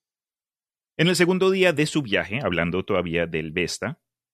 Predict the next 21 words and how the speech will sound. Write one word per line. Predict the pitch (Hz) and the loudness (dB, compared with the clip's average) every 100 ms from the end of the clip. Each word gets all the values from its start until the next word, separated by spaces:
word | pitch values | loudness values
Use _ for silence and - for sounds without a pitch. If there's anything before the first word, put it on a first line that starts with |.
| _ | _
ahora | 120 127 | 0 0
se | 139 160 131 - | 0 -2 -2 -2
adentraba | 117 110 107 110 120 | -2 -2 0 0 2
en | 123 | 4
el | 113 107 | 4 2
mismo | 131 190 196 214 226 | 2 0 0 -2 0
banco | 156 87 80 - 87 | -2 -2 -2 -4 -6
de | 80 73 | -6 -6
niebla | 82 123 156 151 175 185 | -4 -4 -4 -8 -10 -8
donde | 82 92 92 | -6 -4 -2
navegaba | 95 92 101 147 156 156 143 _ | 0 0 0 -2 -2 -6 -8 _
el | 104 98 | -6 -4
Arctic, | 127 - _ - _ _ _ _ _ _ _ _ _ | -4 -6 _ -20 _ _ _ _ _ _ _ _ _
justo | - 196 - 208 247 _ _ | 2 2 4 -2 -2 _ _
frente | - 113 110 | -2 0 0
a | 123 | -2
la | 139 | -2
costa | 95 85 - | -4 -4 -4
este | 90 76 - 95 92 | -4 -6 -10 -12 -12
de | _ 82 110 143 _ _ _ _ _ _ _ - | _ -6 -6 -10 _ _ _ _ _ _ _ -10
Terranova. | 76 82 80 69 64 - | -6 -4 -4 -4 -8 -14